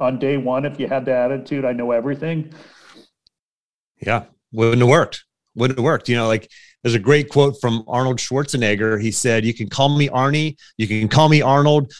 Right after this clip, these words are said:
Speaker 2: you can call me Schwartzy, you can call me anything you want, but never call me a self-made man." This is a guy who's achieved success in everything he's done,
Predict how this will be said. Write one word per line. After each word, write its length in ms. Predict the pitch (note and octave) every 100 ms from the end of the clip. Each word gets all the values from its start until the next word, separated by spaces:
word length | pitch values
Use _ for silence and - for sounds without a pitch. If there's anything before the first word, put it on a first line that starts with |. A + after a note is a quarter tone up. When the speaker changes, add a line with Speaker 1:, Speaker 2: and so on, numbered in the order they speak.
| _ -
Speaker 2:
you 100 | B2
can 80 |
call 200 | A2+ D3
me 100 | D3
Schwartzy, 540 | - D#3 D3+ - D3 C#3+
you 120 | B2
can 80 | A#2+
call 160 | B2+
me 140 | A2+ A2+
anything 360 | D3+ C#3+ D3+
you 140 | C3+ C3
want, 260 | C#3 A#2
but 120 | A2+ G2+
never 300 | C3+ B2 B2+
call 300 | B2 B2+ B2
me 120 | B2+ A#2+
a 60 |
self-made 560 | - A#2+ A2+ A2+ G#2 F2+
man." 260 | F#2 D2+ - _ _ _ _ _ -
This 120 | E3
is 60 | E3
a 40 |
guy 180 | D#3+ C#3
who's 360 | B2+ C3 - - - -
achieved 360 | - D#3 C#3+
success 600 | - E3+ - D3 B2 - -
in 200 | C3+ C#3 -
everything 640 | E3 D#3 E3 D3+ D#3+ D3
he's 260 | A#2+ C#3 G#2+
done, 520 | C3+ D#3+ A2 F#2